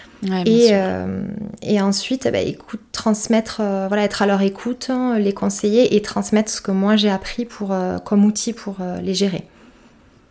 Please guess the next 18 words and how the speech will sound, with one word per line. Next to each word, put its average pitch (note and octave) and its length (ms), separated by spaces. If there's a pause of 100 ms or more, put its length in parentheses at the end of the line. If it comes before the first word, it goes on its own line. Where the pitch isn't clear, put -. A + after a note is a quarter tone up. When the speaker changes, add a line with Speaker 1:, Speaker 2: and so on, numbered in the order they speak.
(380)
Speaker 1:
Ouais, F#3+ 160
Speaker 2:
Enfin, F#3 100
gérer F#3+ 220
Speaker 1:
d'accord. F3+ 100
Speaker 2:
ces F3+ 60 (200)
crises. F3+ 80 (880)
Speaker 1:
Parce F#3+ 160
que G#3 100
c'est G3 160
vrai A#3 160
que - 60
je - 60
trouve A3+ 200
qu'il G#3 80
y F#3 40
a F3 40
aussi A#3 400
une F#3+ 360